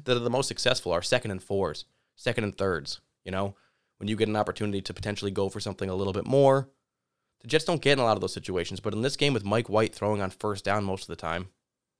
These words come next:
they were getting there. He was throwing seven yards on first down, and we were getting to do that play in the playbook that's like, "Okay, now you got a little wiggle room, 'cause if you don't pick it up here, you still have a third and three, which is still manageable. You're ahead of the sticks." Mike White kept him there. LaFleur looked great. I think one of the big things in this game,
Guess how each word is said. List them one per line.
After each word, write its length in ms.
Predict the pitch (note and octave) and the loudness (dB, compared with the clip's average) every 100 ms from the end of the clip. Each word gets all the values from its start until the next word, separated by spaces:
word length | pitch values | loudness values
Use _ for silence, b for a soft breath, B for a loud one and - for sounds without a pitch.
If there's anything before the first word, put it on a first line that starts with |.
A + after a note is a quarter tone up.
| _ _ - | _ _ -6
they 80 | G#2 | 0
were 240 | A2 C#3+ | 4 4
getting 240 | F#2+ D2+ | 2 -6
there. 180 | D2 C#2 - | -10 -14 -12
He 80 | |
was 100 | G2 | -12
throwing 280 | - G2+ G#2 | -2 -2 0
seven 300 | - F2+ F#2 | 0 -2 -2
yards 220 | F#2+ G2+ | -2 0
on 100 | G2+ | -2
first 240 | G2 G2 G2+ | -2 -4 -2
down, 180 | F2 G#2+ | -4 -4
and 80 | |
we 60 | F#2+ | -4
were 80 | G2+ | -2
getting 200 | G2 G2+ | -4 -4
to 80 | F#2 | -8
do 120 | G2 | -4
that 240 | F#2+ - | -2 -2
play 280 | - F#2 F#2+ | -6 -4 -2
in 40 | G2+ | -4
the 60 | |
playbook 400 | F#2+ E2+ F2+ G#2+ | -4 -4 -4 -4
that's 160 | G2 - | -6 -6
like, 160 | F2+ | -6
"Okay, 320 | C3 - G#2+ A#2+ | -6 -4 -2 0
now 140 | A2 | -2
you 80 | A#2 | -2
got 120 | A#2 | -2
a 40 | |
little 160 | B2 B2 | -2 0
wiggle 240 | C3 C#3+ | 2 2
room, 180 | G2 C#2 | 0 -4
'cause 140 | - G2 | -10 -10
if 100 | G2 | -8
you 80 | |
don't 240 | F#2+ G#2 - | -6 -6 -6
pick 160 | A2+ | -6
it 80 | F#2 | -4
up 120 | D#2 | -6
here, 280 | - F2+ C3 _ _ | -6 -6 -6 _ _
you 60 | A2 | -8
still 160 | - | -4
have 120 | F#2 | -4
a 40 | F#2+ | -4
third 220 | G2+ F2+ | -4 -4
and 120 | F#2+ | -6
three, 220 | C3 A#2 D2+ | -2 -2 -2
which 120 | - | -10
is 80 | F#2+ | -10
still 240 | - G2 | -6 -4
manageable. 540 | F#2+ F#2 E2+ - - - _ _ | -4 -4 -4 -10 -16 -20 _ _
You're 100 | - | -10
ahead 200 | F#2+ A#2+ | -2 0
of 80 | A#2+ | 0
the 60 | A#2 | -4
sticks." 420 | - - - - _ _ _ | -4 -6 -6 -16 _ _ _
Mike 220 | A2 A2+ | 0 2
White 180 | A#2+ A2+ | 4 2
kept 240 | - A2+ A#2+ | -2 -6 -4
him 120 | A#2+ | 2
there. 260 | A#2 A2+ _ _ _ - | 2 0 _ _ _ -16
LaFleur 360 | G2 - G#2+ G2 | -8 0 2 2
looked 220 | G2 - | -2 -4
great. 360 | G2 F#2+ F#2 _ _ _ _ _ _ _ - | -2 0 -2 _ _ _ _ _ _ _ -10
I 80 | - | -4
think 140 | D3+ | 0
one 140 | C#3 | 2
of 20 | B2 | 2
the 80 | |
big 280 | G2 A2 A2 | 2 0 0
things 180 | A#2 G#2+ | -2 -2
in 80 | A#2 | -4
this 100 | - | 0
game, 260 | B2 A#2+ | 2 2